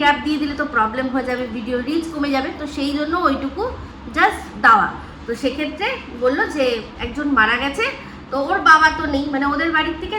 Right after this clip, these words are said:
যাওয়ার মতো কেউ নেই। ওর বাবা, আহ, যেহেতু এখন ওখানে থাকেনি না প্রায়, আর ওর দাদা তো, উম, হয়তো তার কাজ থাকে, আর না হয় সে যাবে না দুটোর মধ্যে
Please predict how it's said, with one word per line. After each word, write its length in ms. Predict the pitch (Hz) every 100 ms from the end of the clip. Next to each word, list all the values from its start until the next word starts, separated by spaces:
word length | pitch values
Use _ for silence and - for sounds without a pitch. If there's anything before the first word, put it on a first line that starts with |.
| 311
যাওয়ার 220 | 254 262
মতো 140 | 262 277 269
কেউ 120 | 254 247
নেই। 100 | 294
ওর 140 | 294 247
বাবা, 180 | 247 254
আহ, 600 | 262 - - - - 233 226
যেহেতু 280 | 254 277 262 254 - -
এখন 200 | 277 254 -
ওখানে 260 | - 269 233 - -
থাকেনি 380 | 370 - 330 311
না 60 | 254 247
প্রায়, 200 | 240 - - - - 226
আর 100 | 220 214 - - -
ওর 140 | 294 277
দাদা 200 | 262 269 262
তো, 80 | 254 240 240 - 240
উম, 240 | 226 214 214 214
হয়তো 260 | 226 220 214 214 208 226
তার 140 | 208 202 - - - - - - 277
কাজ 160 | 277 -
থাকে, 200 | 370 466 480 -
আর 80 | 285 330
না 40 | 339
হয় 160 | 330 - - - -
সে 100 | 427 381 277
যাবে 180 | - 277
না 60 | 285
দুটোর 240 | 226 254 254
মধ্যে 200 | 269 269